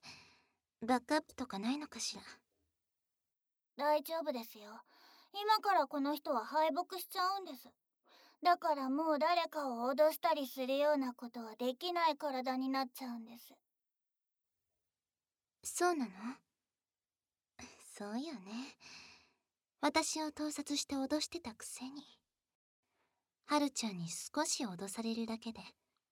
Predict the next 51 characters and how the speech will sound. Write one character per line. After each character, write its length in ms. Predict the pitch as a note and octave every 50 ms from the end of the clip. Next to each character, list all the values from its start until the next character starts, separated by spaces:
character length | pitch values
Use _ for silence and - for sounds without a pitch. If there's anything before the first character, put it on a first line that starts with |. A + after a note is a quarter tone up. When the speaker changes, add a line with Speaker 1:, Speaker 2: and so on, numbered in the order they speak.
| _ _ _ _ _ _
Speaker 1:
あ 180 | - A#3+ A3+ A3
ん 180 | A3 A3+ A#3 A#3
な 140 | B3 B3
ま 180 | A#3+ A#3 A#3+ A#3
ぞ 140 | A3+ B3+ C4
い 100 | C4 B3+
き 120 | - - C4
す 140 | - - C4+
る 100 | C4+ C4+
よ 100 | C4+ C#4 C4+
う 40 |
な 100 | A#3 F#3+
変 320 | F3 E3+ - G3 F#3+ G3+ A3
態 260 | - - A3 A3 - _ -
が。 80 | A3+ - _ _ _ _ _ _ _ _ _ - - - - - - - - - - - - - - - - - - _ _ _
こ 140 | - - D4
れ 140 | D4 D#4+ D#4
か 160 | - - D#4+
ら 120 | D#4 D#4+ D#4+
惨 340 | D#4+ F4 F4+ E4+ F#4 F#4
め 100 | E4 C4+
に 140 | A#3+ G3 F#3+
私 340 | F3+ F#3 F#3+ - C#4+ D4+ -
た 140 | - C#4+ B3+
ち 120 | - F#3+
二 220 | G3 - - C4+ C4+
人 140 | C#4 C4+
の 80 | A#3 G3+
前 280 | G3 A3+ C4 D#4 E4+ F#4
で 120 | F4 C4+
負 120 | G3+ G3 G3
け 120 | - - A3+
ち 140 | - -
ゃ 60 | B3 A#3+
っ 20 | _ -
た 140 | C4+ B3+
ら、 200 | B3 A3+ A#3+ A#3+ - _ _ _ _ _ _ _ _ _ _ _ _ _ _ _ -
今 180 | - G3 F#3 G3
後 100 | G3+ A3
反 300 | G#3+ - A3+ A3+ A3+ A3
抗 180 | A#3 C4+ C4 C4+
な 120 | C4+ C#4
ん 80 | C#4 C4
て 120 | - F3+
で 140 | E3+ E3+ E3+
き 140 | E3+ - C#4+
る 120 | D4 D#4+ C#4
わ 80 | G#3+ - _
け 120 | - G3 F#3+
な 120 | G3 G#3+
い。 100 | B3